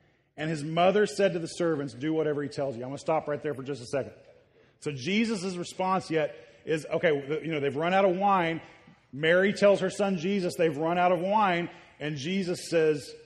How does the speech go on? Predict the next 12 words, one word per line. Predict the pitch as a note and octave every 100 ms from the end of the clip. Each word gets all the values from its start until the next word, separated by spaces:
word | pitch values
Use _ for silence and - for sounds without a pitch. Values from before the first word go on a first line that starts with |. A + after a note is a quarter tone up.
| _ _ _ _ _ _ -
"And?" | C#3 D3 E3 F#3 F#3 - - _ _ _ _ _ _ _ _ _ -
Like, | D3 D3+
what | D3 E3 E3+
is, | D#3+ D#3+
what | D#3+
does | E3+ D#3
this | E3
have | F3 E3+
to | C#3
do | D3+
with | C#3
me? | D#3+ D3+ G#2+